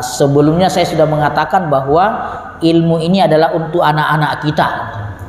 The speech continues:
Anak-anak kita. Saya tidak ingin memprovoka-, memprovokasi bapak-bapak dan saudara-saudaraku semuanya gitu ya. Ya. Nanti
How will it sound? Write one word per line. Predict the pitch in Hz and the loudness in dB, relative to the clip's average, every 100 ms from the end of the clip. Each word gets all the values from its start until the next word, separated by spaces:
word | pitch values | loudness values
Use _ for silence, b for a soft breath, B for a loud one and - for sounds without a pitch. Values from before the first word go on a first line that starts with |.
| - - - - - - | -14 -14 -14 -14 -16 -12
Anak-anak | - 131 123 123 113 | -4 0 0 0 -2
kita. | 120 123 104 | -2 0 -2
Saya | - 139 147 | 0 2 2
tidak | 143 139 | 0 0
ingin | 143 143 | 0 -2
memprovoka-, | 139 131 127 139 127 139 - - - | -2 -2 -2 -2 -2 -4 -4 -10 -2
memprovokasi | 143 139 139 131 123 135 131 143 | -2 0 -2 0 0 -2 -2 -2
bapak-bapak | 131 131 127 135 135 | 0 0 2 2 2
dan | 131 123 | 0 -2
saudara-saudaraku | 135 127 123 120 123 120 123 123 123 120 B - | -2 0 2 0 0 0 0 0 -4 -6 B -12
semuanya | - 127 123 120 131 117 101 | -2 0 2 0 0 -2 -4
gitu | - 107 | -8 -10
ya. | 95 87 - - B B B B B - - - - - | -12 -14 -18 -18 B B B B B -18 -18 -18 -18 -14
Ya. | 95 - - - - - - - - 127 - - - | -14 -14 -18 -20 -20 -20 -20 -20 -18 -18 -18 -18 -4
Nanti | 135 139 185 | 0 0 0